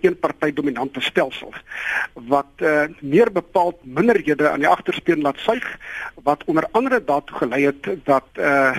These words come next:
dat sekere gemeenskappe, en ek moet hier pertinent uitsonder die Afrikaner gemeenskap homself uitgesluit voel, eh, en, eh, juist daartoe oorgegaan het om 'n verskeidenheid van instellings op die been te bring, ten einde as het ware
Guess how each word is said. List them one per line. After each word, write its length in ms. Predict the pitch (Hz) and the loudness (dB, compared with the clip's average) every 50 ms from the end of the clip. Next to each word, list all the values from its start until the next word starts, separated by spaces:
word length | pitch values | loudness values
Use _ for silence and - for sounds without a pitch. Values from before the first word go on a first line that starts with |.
| 127 - | -4 -4
dat 160 | - 143 - | -4 -4 0
sekere 340 | - - 247 240 - 196 180 | 4 4 4 4 4 0 0
gemeenskappe, 580 | - 165 143 147 143 - - - 165 - - | 0 0 -2 -2 -2 -2 0 0 0 0 0
en 80 | 196 165 | -2 -2
ek 140 | 160 160 - | -2 -4 -4
moet 140 | 151 - - | -6 -4 -2
hier 160 | 143 - - | -4 -4 -4
pertinent 560 | - - 143 - - 151 135 170 185 180 - | 0 0 -2 0 0 0 2 2 2 2 2
uitsonder 500 | - 233 - - - 175 156 165 147 143 - - - - - - _ | -2 -2 0 0 0 2 2 2 2 0 -4 -10 -10 -10 -12 -12 _
die 160 | - 151 165 | 0 2 2
Afrikaner 520 | - - - 156 - - 214 220 220 202 190 | 2 2 -2 -4 0 2 2 2 2 0 -2
gemeenskap 500 | - 160 135 139 143 - - 156 139 - | -2 -4 -4 -4 -4 -2 -2 -4 -2 -2
homself 360 | 135 127 - - 143 - - | -4 -4 0 0 0 0 2
uitgesluit 560 | - 202 202 - 208 - - 196 185 185 - | 0 0 0 0 -6 -4 0 0 0 0 -2
voel, 240 | - - 220 208 196 208 - - - - - - - - | -4 -2 -2 -2 -2 -4 -8 -8 -6 -4 -4 -4 -2 2
eh, 300 | 147 147 143 151 - 170 | 2 4 2 2 2 2
en, 300 | 165 160 160 151 147 - - | 2 4 4 2 2 0 0
eh, 160 | 156 147 120 | 0 2 4
juist 240 | 139 170 180 - - | 4 2 2 2 2
daartoe 280 | 170 160 156 - 165 160 | 0 0 2 0 -2 -2
oorgegaan 400 | 180 175 170 151 - - 156 151 | 0 0 0 -2 0 0 0 -2
het 140 | 147 - | -2 -8
om 80 | - 143 | -6 -8
'n 60 | 143 - | -6 -6
verskeidenheid 640 | 139 127 - - - 226 240 208 208 185 170 - - - | -4 -4 -4 0 0 0 0 0 -2 -2 -4 -4 -6 -4
van 160 | - 143 147 - | -4 -4 -2 -2
instellings 520 | - 185 - - - 165 156 160 151 - | -4 -4 -2 0 0 2 2 0 -2 0
op 100 | - 170 | 0 2
die 100 | 143 143 | 2 2
been 220 | 120 123 147 156 156 | 4 4 2 2 4
te 120 | - 151 | 0 -2
bring, 240 | 131 143 139 135 - - - - - - - | 0 0 -2 -2 -4 -8 -10 -10 -10 -10 -8
ten 120 | - - | -8 -4
einde 260 | - 185 165 165 156 - | 0 2 4 4 4 2
as 140 | - - | 0 0
het 120 | - 143 123 - | -4 -6 -8 -2
ware 380 | - 120 123 135 143 143 135 | 2 2 4 4 4 2 2